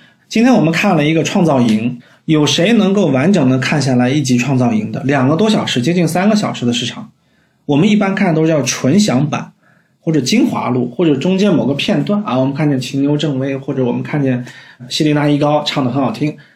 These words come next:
我们基本上看这些片段的。那这些里面需要两拨人，一拨人是干嘛呢？是做节目的人，一拨人是需要去把它切片、做宣传、去搞热搜、让它去扩散的人。这个本质上跟我们以前做广告，我们是公关、广告、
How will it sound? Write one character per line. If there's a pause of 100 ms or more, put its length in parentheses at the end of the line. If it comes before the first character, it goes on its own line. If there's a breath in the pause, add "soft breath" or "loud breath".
我
们
基
本
上
看
这
些
片
段
的。 (380 loud breath)
那
这
些
里
面
需
要
两
拨
人，
一
拨
人
是
干
嘛
呢？
是
做
节
目
的
人， (440 soft breath)
一
拨
人
是
需
要
去
把
它
切
片、 (420 soft breath)
做
宣
传、
去
搞
热
搜、
让
它
去
扩
散
的
人。 (420)
这
个 (100)
本
质
上
跟
我
们
以
前
做
广
告，
我
们
是
公
关、
广
告、